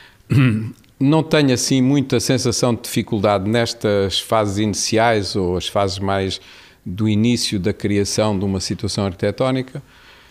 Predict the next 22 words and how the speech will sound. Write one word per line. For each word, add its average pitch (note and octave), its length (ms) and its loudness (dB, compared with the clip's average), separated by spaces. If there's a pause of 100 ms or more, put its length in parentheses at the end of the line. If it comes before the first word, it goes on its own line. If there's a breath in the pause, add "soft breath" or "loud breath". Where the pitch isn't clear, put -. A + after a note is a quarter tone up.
(160 loud breath)
Normalmente B2 680 2
as, G#2+ 380 0
as G2+ 180 0
verdadeiras G#2+ 420 0
dificuldades G2+ 560 -2
que - 100 -4
eu G#2+ 60 0
tenho A2+ 220 0
sentido A#2 540 -2
advêm A2+ 640 0 (480 loud breath)
do A#2 180 -2
desenrolar A#2 500 2
do G#2+ 120 -2
processo, - 500 -6
porque - 220 -20
vou-lhe A2+ 200 2
dizer A2+ 180 0
uma A2+ 140 0
coisa A#2 320 0
que - 100 -14
se - 80 -8
calhar G#2 420 0